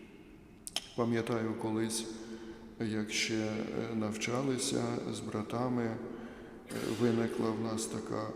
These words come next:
дискусія також на цю тему. Е, кожний, е, пропонував якусь свою думку про те, е,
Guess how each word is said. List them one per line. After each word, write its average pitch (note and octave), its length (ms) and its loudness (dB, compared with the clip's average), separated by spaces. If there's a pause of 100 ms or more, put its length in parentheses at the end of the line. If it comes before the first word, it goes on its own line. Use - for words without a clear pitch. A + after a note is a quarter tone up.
(300)
дискусія - 720 4 (140)
також - 400 0
на - 100 -2 (120)
цю - 60 -2
тему. A#2+ 520 0 (840)
Е, G#2+ 140 -4 (640)
кожний, A2 400 -4
е, G#2+ 80 -4 (1120)
пропонував A2+ 680 -2
якусь A2 320 -4
свою A2+ 380 2
думку B2 400 4
про A#2 200 -2
те, A#2 160 -2
е, A#2 120 2